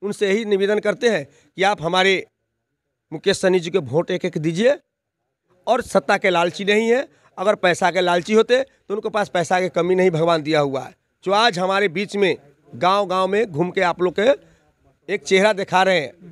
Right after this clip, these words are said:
जो बीच बॉम्बे में रहने वाला आदमी आज जो एक रुपया से, दस रुपया, बीस रुपया से नौकरी कमाने वाला, आज अरबों खरबों की, करोड़ों की मालिक है,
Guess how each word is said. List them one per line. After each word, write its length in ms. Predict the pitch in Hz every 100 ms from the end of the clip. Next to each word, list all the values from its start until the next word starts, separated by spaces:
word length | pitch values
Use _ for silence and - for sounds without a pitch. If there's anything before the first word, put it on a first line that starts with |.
| 147 135 _ _ _ -
जो 80 | 208
बीच 280 | 160 233 - 185 - 247 - - - - _ _ _ _ _ _ _ -
बॉम्बे 320 | 156 220 240
में 80 | 240
रहने 260 | 226 208 220
वाला 260 | 202 156 - _ _
आदमी 380 | 165 196 220 139 - -
आज 160 | 196 208
जो 120 | 254
एक 240 | 233 240
रुपया 320 | 226 208 226
से, 180 | 214 226
दस 280 | 180 208 -
रुपया, 260 | 220 220 208
बीस 220 | 214 208
रुपया 240 | 196 208
से 160 | 190 196
नौकरी 420 | 175 185 190 202
कमाने 320 | 196 180 202
वाला, 280 | 190 175 135 - _ 185
आज 120 | 202
अरबों 240 | 202 208
खरबों 260 | 185 196 208
की, 120 | 214
करोड़ों 400 | 190 190 208 220
की 120 | 214
मालिक 360 | 185 190 208
है, 100 | 151